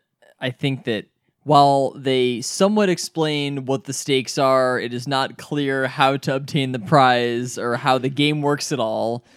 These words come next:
So I have to dock some points for not, not really explaining that. Uh,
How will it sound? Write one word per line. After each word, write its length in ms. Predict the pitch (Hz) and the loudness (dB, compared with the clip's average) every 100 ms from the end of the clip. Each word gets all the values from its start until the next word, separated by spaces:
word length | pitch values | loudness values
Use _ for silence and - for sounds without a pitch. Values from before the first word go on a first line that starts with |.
| _ _ | _ _
So 260 | - - 151 | -10 -2 0
I 140 | 143 | 2
have 300 | 151 156 160 - | 4 4 4 2
to 140 | 151 | -8
dock 380 | 117 135 127 127 | -4 0 0 0
some 160 | 135 | -8
points 320 | 131 139 123 113 | -8 -6 -6 -8
for 140 | 131 | -6
not, 280 | 117 110 - | -4 -4 -6
not 220 | 120 113 | -6 -6
really 200 | 113 117 | -4 -6
explaining 680 | 113 - 120 113 113 110 113 | -6 -8 -8 -6 -8 -10 -6
that. 520 | 117 120 120 117 - - _ _ _ _ _ _ _ | 0 2 2 0 -6 -18 _ _ _ _ _ _ _
Uh, 680 | 117 113 107 104 104 104 101 | -6 -4 -2 -2 -2 -4 -6